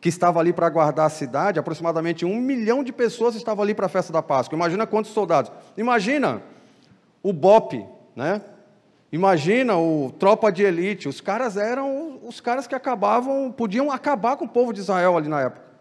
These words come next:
com os judeus. E Judas leva um destacamento dessa gente boa aí para pregar Jesus.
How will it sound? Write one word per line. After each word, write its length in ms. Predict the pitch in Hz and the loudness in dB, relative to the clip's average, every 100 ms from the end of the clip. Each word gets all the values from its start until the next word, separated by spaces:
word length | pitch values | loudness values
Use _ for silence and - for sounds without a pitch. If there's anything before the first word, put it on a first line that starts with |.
| _ _ _ _ _ _ _ _ | _ _ _ _ _ _ _ _
com 100 | 131 | -8
os 80 | 127 | -6
judeus. 480 | 135 123 104 - - _ _ _ _ _ _ - | -4 -4 -6 -12 -20 _ _ _ _ _ _ -4
E 80 | 175 | -2
Judas 360 | 143 185 202 170 | 2 2 0 0
leva 260 | 170 180 | 0 0
um 40 | 196 | -4
destacamento 720 | 190 202 202 240 190 190 156 | -6 -6 -4 -4 -4 -4 -2
dessa 340 | 156 185 180 | -4 -2 -2
gente 280 | 160 185 196 | 0 0 -2
boa 340 | 151 170 165 | 0 2 2
aí 120 | 143 147 | 2 -2
para 100 | 139 | -6
pregar 300 | 139 127 127 | -6 -6 -6
Jesus. 480 | 120 113 98 - | -10 -14 -16 -20